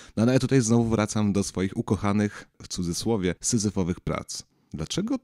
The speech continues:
ta książka pozostała, a nasza szkoła wyleciała? No musiałem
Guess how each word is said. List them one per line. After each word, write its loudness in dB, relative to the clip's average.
ta -2
książka -2
pozostała, -2
a 0
nasza -4
szkoła -6
wyleciała? -2
No 0
musiałem 0